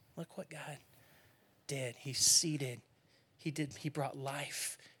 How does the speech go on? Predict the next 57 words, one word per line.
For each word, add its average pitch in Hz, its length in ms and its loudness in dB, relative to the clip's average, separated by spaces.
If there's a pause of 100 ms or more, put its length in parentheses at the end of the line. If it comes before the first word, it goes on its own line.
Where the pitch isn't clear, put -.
(100)
He - 140 -4
brought 143 280 -4
stories 143 640 4
of 131 140 -12
life. - 600 -12 (240)
It - 40 -12
was 131 140 -8
powerful 139 560 -6
and 120 80 -6
beautiful. 127 400 -6 (840)
We 147 100 8
gotta 156 200 12
take 147 260 4
the 139 80 4
long 131 300 4
view 110 240 -6 (1040)
and 135 80 0
see - 180 4
things 131 260 0
from 123 320 -2 (440)
God's 117 200 4
vantage 117 340 0
point. 107 240 -6 (920)
I'm 139 140 8
running 147 180 12
out 139 100 12
of 120 60 4
time 131 240 6
again 110 220 0
'cause 110 420 -2
there's 113 140 -2
just 110 200 0
too 135 100 0
much 120 180 0
good 117 100 -4
stuff 113 300 0
here. 98 180 -4 (480)
I'm 151 60 6
gonna 151 80 10
give 160 100 12
you 160 80 12
the 139 80 12
last 139 360 10
piece 135 260 2
'cause 123 120 0
I 127 40 6
told 135 240 2
you 127 60 4
I 123 40 6
would 120 80 2
give 127 140 4
it 117 60 -4
to - 40 0
you 131 40 0
at - 20 -2
the 117 80 -8
beginning 120 420 -2